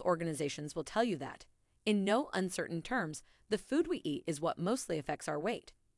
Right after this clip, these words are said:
That's why it's important we need to eat the right things. Not only that, but eating healthy and nutritious foods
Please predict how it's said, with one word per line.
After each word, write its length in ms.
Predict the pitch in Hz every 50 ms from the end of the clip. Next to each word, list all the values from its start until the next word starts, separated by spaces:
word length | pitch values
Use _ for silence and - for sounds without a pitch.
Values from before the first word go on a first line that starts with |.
| _ _ _ _ _ _ _ - - - -
That's 280 | 208 254 339 415 - -
why 140 | 233 196
it's 160 | 190 196 196 -
important 460 | 180 165 - - 202 - 202 190 170
we 80 | 175
need 240 | 170 170 160 151 147
to 160 | - 139 -
eat 120 | 147 156 -
the 80 | -
right 220 | 147 147 139 127 - _
things. 420 | - 262 240 170 - - - - - _ _ _ _ _ _ _ _ _ _ _ _ - - - - -
Not 220 | 247 294 370 - -
only 280 | - 220 226 240 247 233
that, 240 | 175 156 143 139 - _ _
but 180 | 180 190 160 -
eating 300 | - 277 339 370 330 226
healthy 400 | 160 - 170 165 - - 156 156 -
and 100 | - 165
nutritious 540 | 160 151 - - 254 277 - 196 165 - -
foods 300 | - 190 160 147 -